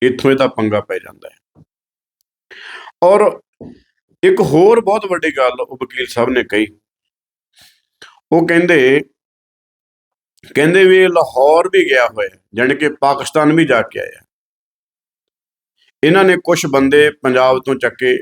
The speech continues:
ਲਾਹੌਰ ਲੈ ਕੇ ਗਏ। ਇਹ ਕਿੰਨਾ ਕੁ ਸੱਚ ਹੈ? ਵਕੀਲ ਦੇ ਕਹਿਣ ਮੁਤਾਬਕ ਉੱਥੇ ਬੰਦੇ ਡਰਾਏ ਧਮਕਾਏ। ਔਰ ਜਿਹੜਾ ਅਵਤਾਰ ਸਿੰਘ ਖੰਡਾ ਸੀ ਇੰਗਲੈਂਡ ਵਿੱਚ, ਉਹਦਾ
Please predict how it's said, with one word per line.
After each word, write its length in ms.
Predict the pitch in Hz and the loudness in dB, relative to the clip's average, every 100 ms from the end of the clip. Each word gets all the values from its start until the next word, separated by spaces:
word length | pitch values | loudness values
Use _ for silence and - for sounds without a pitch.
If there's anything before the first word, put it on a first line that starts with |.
| - | -2
ਲਾਹੌਰ 420 | 117 110 117 123 | -2 0 0 0
ਲੈ 140 | 120 | -2
ਕੇ 180 | 120 123 | -2 -4
ਗਏ। 200 | 113 113 113 _ _ _ _ _ _ _ | -2 -4 -4 _ _ _ _ _ _ _
ਇਹ 120 | 135 135 | -4 0
ਕਿੰਨਾ 260 | 160 175 | 2 2
ਕੁ 140 | 170 147 | 0 -4
ਸੱਚ 360 | - 117 117 | -2 -2 0
ਹੈ? 180 | 123 107 - _ _ _ _ _ _ _ _ _ _ _ _ _ _ | -2 -2 -6 _ _ _ _ _ _ _ _ _ _ _ _ _ _
ਵਕੀਲ 380 | 110 113 139 151 | -4 -2 2 2
ਦੇ 100 | 135 | 2
ਕਹਿਣ 240 | 131 117 117 | -2 -8 -10
ਮੁਤਾਬਕ 520 | 110 98 95 _ _ _ _ _ _ _ _ _ - | -16 -18 -20 _ _ _ _ _ _ _ _ _ -2
ਉੱਥੇ 400 | 143 - 165 156 113 | -2 0 0 0 -2
ਬੰਦੇ 440 | 127 135 143 135 - _ _ _ | -4 0 0 0 -6 _ _ _
ਡਰਾਏ 400 | 110 101 127 139 147 | -8 -2 0 0 -2
ਧਮਕਾਏ। 640 | 143 135 - 135 110 113 - _ _ _ _ _ _ _ _ _ _ - - - | -2 -6 -2 -2 -2 -6 -12 _ _ _ _ _ _ _ _ _ _ -20 -6 0
ਔਰ 360 | 175 190 180 - _ _ _ _ _ _ _ _ _ _ _ _ _ _ _ _ - | 2 4 2 0 _ _ _ _ _ _ _ _ _ _ _ _ _ _ _ _ -2
ਜਿਹੜਾ 220 | 147 190 | 0 2
ਅਵਤਾਰ 400 | 156 135 147 156 | 0 -2 0 0
ਸਿੰਘ 220 | 160 196 190 | 0 -2 -2
ਖੰਡਾ 300 | 147 147 156 | 0 2 2
ਸੀ 160 | 156 | 2
ਇੰਗਲੈਂਡ 400 | 156 135 135 139 | 0 2 2 0
ਵਿੱਚ, 260 | 143 143 - | 0 -2 -4
ਉਹਦਾ 300 | 147 151 170 | -8 -2 0